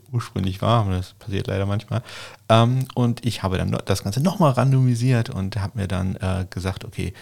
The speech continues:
aus diesen zehn Namen picken wir jetzt mal zwei raus. Ähm, sag mal, über wen ich, äh,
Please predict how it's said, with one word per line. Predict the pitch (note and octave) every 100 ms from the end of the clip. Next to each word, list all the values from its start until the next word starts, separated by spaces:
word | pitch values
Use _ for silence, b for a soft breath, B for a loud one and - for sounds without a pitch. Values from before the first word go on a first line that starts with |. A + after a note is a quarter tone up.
| B -
aus | - F#2
diesen | G#2 F#2+ F#2+
zehn | - F2
Namen | F#2 F#2 F#2+
picken | - -
wir | G2
jetzt | -
mal | - F#2+
zwei | - G#2+ B2
raus. | A#2 C#3+ - -
Ähm, | G#2+ G2+ G2+ G2 G2+
sag | G#2+ F#2 F2+
mal, | F2+ F#2 G2+
über | G2
wen | F2+ F2+
ich, | F2+ -
äh, | F#2